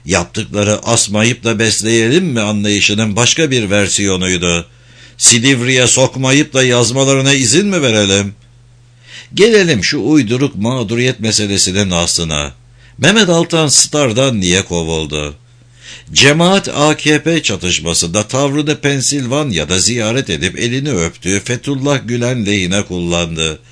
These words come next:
Hepsi budur. Yoksa Mehmet Altan gerçeği görmüş de yön değiştirmiş filan değil. Cemaatin Erdoğan'la iplerini koparmasıyla Mehmet Altan'ın da yolu ayrıldı.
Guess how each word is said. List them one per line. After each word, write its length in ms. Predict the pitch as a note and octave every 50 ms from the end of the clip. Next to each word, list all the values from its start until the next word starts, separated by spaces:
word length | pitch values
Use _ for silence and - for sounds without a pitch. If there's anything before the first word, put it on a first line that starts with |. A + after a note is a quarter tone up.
| - - - _
Hepsi 380 | - E3+ G3+ - - F3+ F#3 F3+
budur. 380 | F#3+ D3 G2 D2+ C#2 C2+ - - - - - - - - - - - - -
Yoksa 360 | F2+ G#2 G#2 - - A2+ G#2
Mehmet 300 | G2+ G2+ G2 A2 G#2+ A2
Altan 440 | G#2+ A2 G#2+ - A2+ A2 A#2 G#2+ F#2+
gerçeği 540 | G#2 G#2+ A2+ G#2+ - - A#2+ B2 B2 A2 F#2
görmüş 480 | G#2 A2+ A#2+ A#2+ C3 E3 F3 - -
de 80 | A#2 F#2+
yön 360 | F#2 F#2+ A2+ C3+ C#3+ C#3+ C3
değiştirmiş 640 | C3+ C#3 C#3+ C3+ - - - C#3+ C3 C3+ C#3+ C3+ -
filan 440 | - A#2 A#2+ B2+ B2 B2+ C3 B2 G2+
değil. 320 | F#2 F2+ F2+ E2+ D2+ C#2 - - - - - - - - -
Cemaatin 680 | - - C3 D3 D#3 F3 F3 F3 F3+ F3+ F3+ F3+ E3+ C#3+
Erdoğan'la 640 | B2+ D3+ D3 C#3+ C3+ C#3+ D3+ E3 E3+ D3+ A2 F2
iplerini 520 | F#2 G2+ G#2 - D#2+ A2 A2 G#2 G#2+ C3 C3
koparmasıyla 880 | - F#2 E2 - F2+ F2 F2 E2 F2 F2 F2 - G2 F#2 F2+ F#2 F#2+
Mehmet 400 | F#2+ A2 B2 C3 C3+ D3 C#3+ A#2
Altan'ın 540 | C#3+ C#3 C3 B2 - B2+ C#3 D#3 D3+ C3+ A#2
da 100 | A2+ A2
yolu 300 | G#2+ G2 F2+ F2+ F2+ E2+
ayrıldı. 680 | E2+ F2 F2 E2 E2+ E2+ E2+ E2 D#2+ E2 E2 D#2+ D#2+